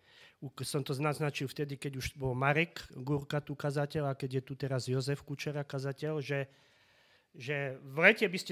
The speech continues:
to tak mali spraviť, že máte štyri druhy bohoslúžby, e,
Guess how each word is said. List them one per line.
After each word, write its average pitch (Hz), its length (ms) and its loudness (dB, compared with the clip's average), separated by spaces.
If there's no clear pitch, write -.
to 170 80 -6
tak 160 160 2
mali 165 240 4
spraviť, 175 480 6
že 170 140 6
máte 165 340 6
štyri 185 480 6
druhy 170 240 8
bohoslúžby, 160 760 4
e, - 20 -8